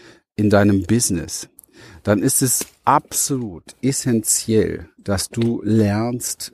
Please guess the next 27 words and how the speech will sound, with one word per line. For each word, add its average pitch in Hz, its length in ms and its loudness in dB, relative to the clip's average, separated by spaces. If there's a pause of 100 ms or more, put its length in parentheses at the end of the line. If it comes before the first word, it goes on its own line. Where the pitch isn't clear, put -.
(120)
deine 101 760 2
Energien 113 960 -2
kennenzulernen, 135 960 -2 (720)
zu - 100 -8
gucken, 127 460 0
was 113 320 -2
du 160 260 -2
selbst 123 480 2
lenkst 117 440 0
und 110 160 -10
leitest 107 480 -4
jeden 127 200 -4
Tag 139 460 -14 (380)
und 104 180 -2
wie 113 80 2
du 107 100 0
das 135 220 0
verändern 123 460 -2
kannst, 104 380 -8
hin 151 300 0
zu - 160 0
einem 104 300 0
Menschen, 127 680 -2 (120)
der, 120 480 2 (520)
mm, - 640 -8
sowas 139 520 0
wie 123 560 0